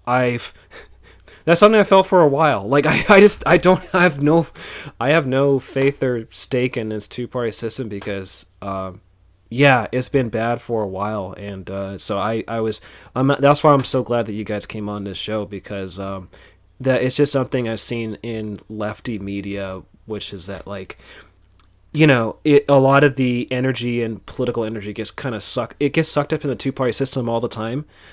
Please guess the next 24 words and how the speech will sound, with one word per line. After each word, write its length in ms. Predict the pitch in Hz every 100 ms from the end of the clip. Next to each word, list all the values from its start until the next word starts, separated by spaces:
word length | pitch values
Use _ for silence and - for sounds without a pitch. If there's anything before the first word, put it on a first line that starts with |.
| -
I 80 | -
think 160 | 131 135
there's, 160 | 139
like, 180 | 131 127
this 180 | 127 113
saying 360 | - 120 117 110
that, 200 | 104 98
um, 300 | 98 98 98 _ _ _ _ _ _ _ _ _ -
the 80 | 117
Democratic 540 | 123 120 113 131 120
Party 220 | - 120
is 60 | 113
like 100 | 107
the 80 | 107
graveyard 540 | 104 110 104 107 104
of 100 | 104
movements. 580 | 95 104 113 127 - - - -
Like, 140 | 101
that's 240 | 110 104
where 80 | 127
movements 400 | 98 104 98 110
go 180 | - 107
to 80 | 98
die. 460 | - 95 95 117